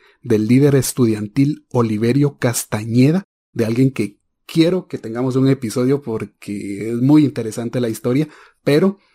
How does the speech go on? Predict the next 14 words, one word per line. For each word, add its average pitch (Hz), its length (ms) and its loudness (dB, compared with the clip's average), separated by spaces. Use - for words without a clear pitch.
se 117 200 -4
conecta 127 840 -4
a 127 80 -6
otros 127 400 -2
casos 156 540 -2
que 110 180 -6
también 123 640 0
estoy 123 300 0
ahí 123 120 2
viendo 127 380 2
cómo 127 360 -2
se 113 240 -8
pueden 127 320 0
estructurar, 127 960 -2